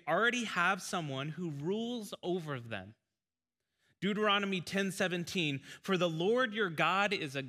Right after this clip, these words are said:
is God of gods and Lord of lords, the great God mighty and awesome, who shows no partiality and accepts no bribes.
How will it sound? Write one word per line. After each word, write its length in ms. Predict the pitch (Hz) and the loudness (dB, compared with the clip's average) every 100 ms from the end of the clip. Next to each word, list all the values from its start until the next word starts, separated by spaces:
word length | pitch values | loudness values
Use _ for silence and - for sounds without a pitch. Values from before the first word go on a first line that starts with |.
| - | -4
is 220 | 156 131 | -2 -2
God 420 | 120 151 180 220 | 0 2 4 2
of 220 | 208 143 123 | 0 -6 0
gods 400 | 147 190 208 185 | 2 4 2 0
and 240 | 151 143 | -2 -2
Lord 340 | 156 202 208 | 2 4 4
of 200 | 196 156 | 2 -2
lords, 580 | 143 156 175 127 117 - _ _ _ _ _ _ _ _ _ | -4 0 0 0 -4 -14 _ _ _ _ _ _ _ _ _
the 80 | 151 | -8
great 600 | 131 170 208 214 - - _ _ | -2 2 2 0 -10 -20 _ _
God 520 | - 165 160 165 160 160 | 0 2 2 2 -2 -6
mighty 580 | 143 143 160 185 185 185 | -2 2 2 2 0 0
and 160 | 143 139 | 0 -2
awesome, 460 | 127 135 - 87 - _ _ _ _ _ _ _ | -4 -6 -10 -16 -20 _ _ _ _ _ _ _
who 160 | 196 | -2
shows 480 | 190 - 208 196 160 | 0 2 4 4 2
no 320 | 165 160 202 | 2 4 2
partiality 1120 | 220 - 180 170 - 143 123 127 127 143 175 190 _ _ _ _ _ _ _ _ | 0 0 -2 -2 2 2 4 0 -2 -2 -4 -8 _ _ _ _ _ _ _ _
and 140 | 143 | -4
accepts 520 | 135 - - 175 170 - | -2 -2 0 0 -2 -4
no 260 | 151 165 | 0 0
bribes. 680 | 135 135 127 104 110 120 - | 0 2 2 2 -4 -16 -20